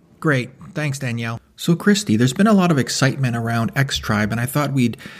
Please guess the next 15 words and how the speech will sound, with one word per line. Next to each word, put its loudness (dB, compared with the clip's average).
share 4
with 0
folks -4
what -2
X 0
Tribe 2
is 4
and -2
how 2
people 2
can 0
get 2
involved 0
in 2
it. -6